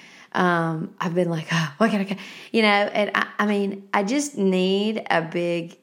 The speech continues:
like, a sign to go, "It's okay. Like, it's okay. We can get takeout." And we have gotten takeout because I think it's so important to, you know, support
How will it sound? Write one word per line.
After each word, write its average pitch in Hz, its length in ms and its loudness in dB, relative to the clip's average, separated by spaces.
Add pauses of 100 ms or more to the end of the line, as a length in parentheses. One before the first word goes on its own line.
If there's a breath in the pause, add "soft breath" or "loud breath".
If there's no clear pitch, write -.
(120)
like, - 360 -6 (360)
a 170 60 -4
sign 180 800 0
to - 100 -4
go, 165 240 0
"It's 170 180 -4
okay. 170 380 -2 (400)
Like, - 180 -8
it's 190 240 0
okay. 185 500 0 (260 soft breath)
We 190 100 2
can 196 160 -2
get 196 140 -2
takeout." - 520 -2
And 196 120 2
we 220 100 4
have 196 160 4
gotten 170 180 -2
takeout 160 400 -4
because 170 240 -6
I 165 60 -6
think 170 180 -2
it's 170 140 -6
so 165 120 2
important 160 440 -2
to, 147 180 -4 (720 loud breath)
you 175 140 0
know, 160 180 0
support - 640 -4